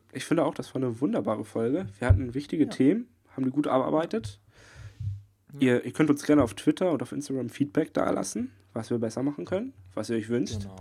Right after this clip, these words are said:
Speaker 1: Anreize, Kritik,
Speaker 2: Genau.
Speaker 1: immer her damit. Äh,
Speaker 2: Genau.
Speaker 1: und wir planen
Speaker 2: Oder falls
Speaker 1: jetzt
Speaker 2: wir uns,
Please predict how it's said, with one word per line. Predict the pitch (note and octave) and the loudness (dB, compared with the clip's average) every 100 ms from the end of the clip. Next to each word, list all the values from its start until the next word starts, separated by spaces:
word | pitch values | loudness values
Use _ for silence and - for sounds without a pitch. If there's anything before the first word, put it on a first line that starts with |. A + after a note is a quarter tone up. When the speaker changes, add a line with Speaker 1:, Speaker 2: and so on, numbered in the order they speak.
| - | -8
Speaker 1:
Anreize, | A2+ B2 D3 - | -4 -2 -2 -4
Kritik, | - D3 - - | -6 -6 -2 -2
Speaker 2:
Genau. | B2+ B2 | -2 -2
Speaker 1:
immer | A#2 | 2
her | B2 | 2
damit. | C#3 G#3+ D4 - - - _ _ _ - - - _ | 2 2 -2 -4 -8 -20 _ _ _ -20 -20 -20 _
Äh, | - A#2+ A#2+ | 2 4 4
Speaker 2:
Genau. | G2+ | 2
Speaker 1:
und | C3+ | 4
wir | C3+ | 4
planen | - C3 A#2+ D3 | 4 8 10 10
Speaker 2:
Oder | F3+ | 8
falls | A3+ - | 6 4
Speaker 1:
jetzt | E3 | 2
Speaker 2:
wir | |
uns, | E3+ - - | 0 -4 -10